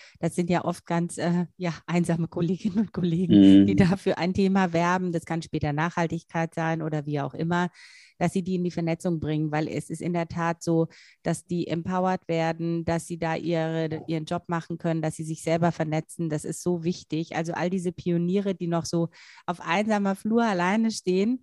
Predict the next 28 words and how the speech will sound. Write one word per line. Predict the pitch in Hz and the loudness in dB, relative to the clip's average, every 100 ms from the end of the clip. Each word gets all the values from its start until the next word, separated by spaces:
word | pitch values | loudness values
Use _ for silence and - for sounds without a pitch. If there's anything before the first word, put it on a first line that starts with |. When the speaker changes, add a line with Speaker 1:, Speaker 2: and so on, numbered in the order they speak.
| - | -4
Speaker 1:
die | 202 214 - | -2 -2 -4
zu, | - 196 190 | -4 -2 -2
zu | 180 190 | -2 -6
stärken | - - 180 196 - 175 | -6 -2 0 0 -2 -4
in | 175 | -2
Netzwerken, | 170 175 - 156 156 170 | -2 -4 -4 -4 -4 -6
das | 160 - | -8 -6
finde | 180 | -6
ich | 165 | -4
einen | 160 | -6
ganz, | 156 165 190 | -2 0 -2
ganz | - 170 170 | -4 -6 -6
großartigen | - - 180 - 156 165 151 156 | -10 -4 -4 -2 -2 -2 -2 -2
Gedanken. | 156 147 160 - 135 135 _ _ | -2 -4 -4 -6 -8 -10 _ _
Speaker 2:
Ich | 117 | 8
bin | 117 | 8
ein | 117 113 | 10 8
großer | 107 113 117 120 | 8 8 8 4
Freund | - 98 113 | 4 4 6
der | 113 | 4
Vernetzung | 113 90 90 - 101 104 107 107 | 4 4 4 0 0 2 2 2
und | 98 98 - 101 | 2 4 2 -4
ich | 101 | -6
kann | - 104 101 | 0 4 6
nur | 101 | 6
sagen, | 92 90 95 101 98 95 | 4 2 2 2 2 2
äh, | 95 92 | -6 -8
Veränderungsprozesse | - - - 107 107 104 107 - - 95 - 95 92 - 95 90 | -4 0 4 6 8 8 8 4 2 2 2 2 0 0 -2 -2